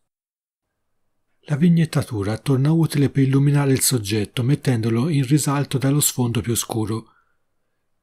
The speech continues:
In questo modo doniamo anche profondità all'immagine. Particolarmente importante è illuminare le facce dei protagonisti, guidando lo sguardo degli spettatori su di loro,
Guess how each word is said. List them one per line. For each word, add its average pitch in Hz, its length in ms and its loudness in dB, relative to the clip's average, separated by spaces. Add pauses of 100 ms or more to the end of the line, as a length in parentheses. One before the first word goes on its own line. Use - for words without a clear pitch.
(500)
In 139 120 -2
questo 180 320 2
modo 104 320 0
doniamo 113 540 0
anche 113 260 -2
profondità 143 600 0
all'immagine. 95 880 -6 (840)
Particolarmente 160 680 2
importante 156 640 0
è - 20 4
illuminare 131 520 2
le 139 100 0
facce 117 340 -4
dei 107 120 -2
protagonisti, 104 1000 -4
guidando 123 460 0
lo 110 100 -2
sguardo 117 640 -2
degli 117 320 -4
spettatori 120 640 0
su 107 220 -4
di 101 140 -2
loro, 95 400 -6